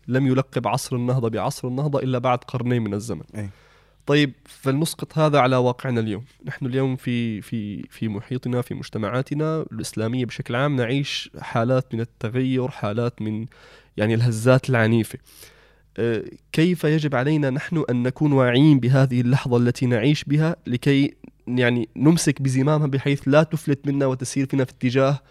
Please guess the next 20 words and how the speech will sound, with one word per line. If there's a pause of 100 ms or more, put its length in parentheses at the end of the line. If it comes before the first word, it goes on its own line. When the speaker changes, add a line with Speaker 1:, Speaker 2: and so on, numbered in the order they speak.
(440)
Speaker 1:
كما
سار
فيه
الاتجاه
الغربي؟
Speaker 2:
نعم. (760)
آم، (500)
وهو
المشكلة
إنه، (120)
إنه
أكثر
الناس
لا
يبصر
إلا
الجزئيات.
هذه
المشكلة.
Speaker 1:
مهم.